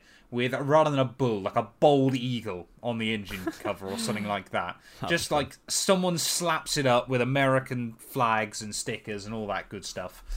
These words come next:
Speaker 1: Uh, that, that would be quite cool. Uh, but, yeah, that was kinda, like, the big excitement heading to the weekend. Of course, last time out, Baku, eh, I, I think, putting it lightly, left a lot to be desired.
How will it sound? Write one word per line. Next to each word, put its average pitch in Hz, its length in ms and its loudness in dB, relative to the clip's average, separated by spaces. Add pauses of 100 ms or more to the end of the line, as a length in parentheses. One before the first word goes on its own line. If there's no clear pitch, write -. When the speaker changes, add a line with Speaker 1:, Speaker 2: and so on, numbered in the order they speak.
(360)
Speaker 1:
Uh, 101 300 -4
that, 110 220 -6
that 120 160 -4
would 104 100 -12
be 101 100 -10
quite 101 460 -8
cool. 101 360 -12 (280)
Uh, 131 280 4 (100)
but, 156 360 2
yeah, 269 140 -4
that 247 160 0
was 277 120 2
kinda, 226 180 4
like, 190 220 2
the 175 140 2 (120)
big 156 220 4
excitement 107 680 -2
heading 123 320 -4
to 123 100 -4
the 110 80 -4
weekend. 117 400 -4
Of 165 60 -4
course, 160 280 -4
last 214 240 -2
time 160 140 2
out, 151 180 0 (140)
Baku, 202 640 -2
eh, 392 400 -10 (680)
I, 170 180 2
I - 20 0
think, - 320 -6
putting 180 180 -4
it 151 120 -2
lightly, 123 460 -2
left 110 300 -6
a 110 60 -2
lot 107 300 -4
to 110 80 -10
be 104 120 -6
desired. 95 540 -6